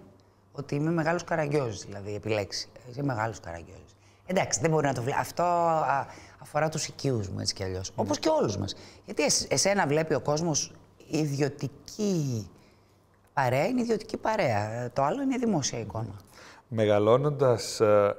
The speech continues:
Speaker 2: έχουν μετριαστεί πια οι φόβοι και η ανασφάλεια σου για τις οποίες είχες μιλήσει παλαιότερα σε συνεντεύξεις σου;
Speaker 1: Τα καταφέρνω πολύ καλύτερα
Speaker 2: Μμμ.
Speaker 1: να φοβάμαι λιγότερο τους φόβους μου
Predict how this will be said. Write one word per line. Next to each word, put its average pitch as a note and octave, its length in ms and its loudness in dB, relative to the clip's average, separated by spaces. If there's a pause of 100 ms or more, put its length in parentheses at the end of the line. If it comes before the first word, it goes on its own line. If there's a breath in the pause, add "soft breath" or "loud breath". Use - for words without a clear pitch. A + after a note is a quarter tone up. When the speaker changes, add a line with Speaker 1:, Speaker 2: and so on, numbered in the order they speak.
Speaker 2:
έχουν A#2+ 320 0
μετριαστεί A#2+ 560 0
πια A2+ 220 2
οι A2+ 40 4
φόβοι A2+ 320 2
και A#2 100 0
η - 20 6
ανασφάλεια A2+ 600 2
σου A2 400 -6 (280 loud breath)
για G#2 140 0
τις G#2 160 -4
οποίες A2+ 280 0
είχες A2 240 -6
μιλήσει A2 420 -4
παλαιότερα A2 680 2
σε - 100 -10
συνεντεύξεις A2+ 520 -6
σου; F#2+ 260 -12 (1500 soft breath)
Speaker 1:
Τα D3+ 100 -2
καταφέρνω E3+ 480 0
πολύ E3+ 220 0
καλύτερα D3+ 800 0
Speaker 2:
Μμμ. A2 200 -8
Speaker 1:
να D3+ 100 0
φοβάμαι D#3+ 420 -2
λιγότερο C#3+ 460 -2
τους - 100 -10
φόβους A#2 420 -4
μου G3 220 -4